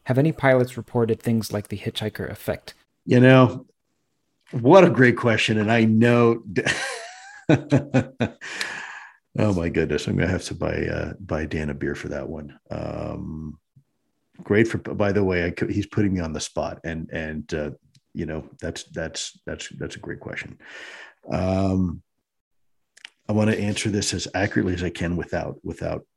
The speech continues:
Speaker 2: without, um, giving anybody the wrong impression. Uh,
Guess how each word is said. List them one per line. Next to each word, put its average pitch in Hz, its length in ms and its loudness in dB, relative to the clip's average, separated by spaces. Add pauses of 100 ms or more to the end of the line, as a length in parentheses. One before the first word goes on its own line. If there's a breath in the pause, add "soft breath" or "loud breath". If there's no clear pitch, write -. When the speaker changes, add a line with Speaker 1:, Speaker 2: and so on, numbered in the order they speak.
(1120)
Speaker 2:
without, - 420 -4
um, 80 360 -6
giving 82 220 -4
anybody 73 280 -4
the 71 80 -8
wrong 64 120 -8
impression. - 460 -10 (1300 loud breath)
Uh, 87 500 -4